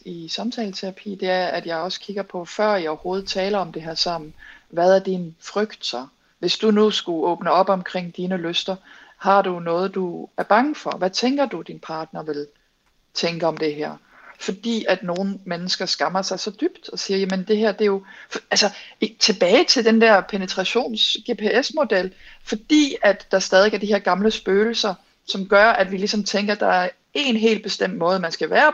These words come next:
på, altså, man skal i øvrigt også være monogam, og så videre, så videre. Alle sammen ting, som vi <laughs> ved kun fungerer for halvdelen af befolkningen. Jamen, så er det jo godt også at tage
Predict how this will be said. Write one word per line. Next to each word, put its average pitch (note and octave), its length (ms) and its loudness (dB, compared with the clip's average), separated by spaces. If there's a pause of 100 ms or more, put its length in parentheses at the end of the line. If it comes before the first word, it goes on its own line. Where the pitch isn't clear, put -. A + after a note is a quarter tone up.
på, A#3 280 4
altså, - 200 -4
man D#3+ 100 -6
skal - 180 -4
i - 40 -2
øvrigt E3+ 220 0
også A3 200 0
være F#3+ 140 -2
monogam, G#3 560 0
og G#3+ 100 -6
så F#3+ 100 -6
videre, F#3+ 140 -2
så F#3+ 100 -10
videre. F#3+ 220 0
Alle A3 120 0
sammen G#3 260 -6
ting, F#3+ 220 -6
som F3+ 180 -10
vi F3+ 180 -8
<laughs> - 80 2
ved A3 160 8 (400)
kun A3+ 200 6
fungerer G3 400 2
for F#3 120 -4
halvdelen A#3+ 460 0
af G#3+ 80 -4
befolkningen. G3+ 640 -6 (540)
Jamen, A#3 160 2
så C#4 140 6
er A#3+ 180 8
det A3+ 60 2
jo A3+ 140 0
godt G#3+ 180 2
også G3+ 400 2
at F#3+ 120 0
tage G#3 240 2